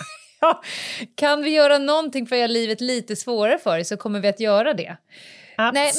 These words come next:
Speaker 1: men, eh, men det är så mycket int-, eh, intressant på ämnet och i-, därför tycker jag inte att du och jag ska sitta och gissa kring det här, utan varför inte lyssna på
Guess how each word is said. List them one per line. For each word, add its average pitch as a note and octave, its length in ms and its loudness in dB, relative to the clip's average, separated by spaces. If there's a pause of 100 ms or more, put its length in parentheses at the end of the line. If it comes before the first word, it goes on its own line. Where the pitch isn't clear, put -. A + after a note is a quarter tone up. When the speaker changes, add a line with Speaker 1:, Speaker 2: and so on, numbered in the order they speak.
(140)
Speaker 1:
men, E4+ 80 -6
eh, D4+ 480 2 (1120)
men D#4 120 -2
det F4 80 0
är F4+ 40 0
så F4 280 -4
mycket D4+ 220 -6
int-, B3 300 -6
eh, A#3+ 360 0
intressant G#3+ 600 -4
på G#3 60 -4
ämnet F#3+ 520 -6 (120)
och A#3+ 280 -6
i-, A#3 140 -16 (100)
därför C#4 340 0
tycker C4 340 -10
jag A#3 160 -2
inte G#3 320 -6
att G3+ 140 -10
du G#3 120 -6
och F#3+ 100 -6
jag G3 120 -4
ska G3 160 -12
sitta F#3 680 -6
och F3 520 -8
gissa A3 380 -4
kring C4+ 200 -6
det F#3 60 -2
här, D3 200 -4
utan G#3+ 360 -6
varför A#3+ 380 -4
inte A3 200 -8
lyssna A3+ 440 -8
på F3+ 500 -8